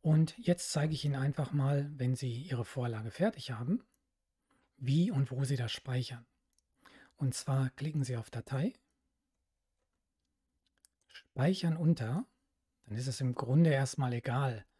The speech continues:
wo Sie hinklicken. Und wenn Sie das Ganze jetzt speichern möchten, dann müssen Sie noch den Dateityp auswählen.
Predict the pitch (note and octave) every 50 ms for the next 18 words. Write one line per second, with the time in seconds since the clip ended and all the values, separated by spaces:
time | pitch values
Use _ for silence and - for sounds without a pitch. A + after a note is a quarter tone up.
0 | _ _ _ _ _ _ _ _ _ _ - C#3 C3 C3 A#2+ A#2+ A2 B2+ C3+ C3
1 | - D3 E3+ - - G3+ B3+ - - _ _ _ _ _ _ _ _ _ _ _
2 | _ _ _ _ _ _ _ - C3+ A#2+ G#2 C3+ A#2+ B2 A#2+ - C3 B2+ B2 -
3 | B2+ A2+ A2 - - - - D#3+ E3+ F3 - D3+ C3 A#2 A#2+ A#2+ A2+ - - -
4 | F#3 B3+ - _ _ _ _ - - - - _ _ _ - C3+ B2 A2+ A2+ A#2
5 | B2 B2 C3 B2+ - D3 B2+ A#2+ A#2+ B2 A#2+ - - - - - C#3 A#2 A2 A2
6 | A2 - - C#3+ C#3+ D#3 - - E3+ - F3+ F3+ F3+ - - F#3+ F#3 G#3+